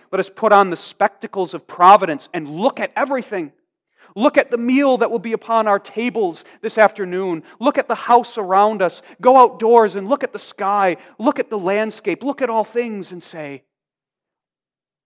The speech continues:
"Thank you, Lord,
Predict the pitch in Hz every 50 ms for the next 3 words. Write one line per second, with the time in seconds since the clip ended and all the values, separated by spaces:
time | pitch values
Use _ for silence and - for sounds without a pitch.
0 | _ _ _ _ _ _ _ _ _ _ _ _ _ _ _ _ _ _ _ 170
1 | 151 143 135 123 123 _ _ _ 117 110 104 104 101 104 _ 113 113 113 113 120
2 | 120 123 120 _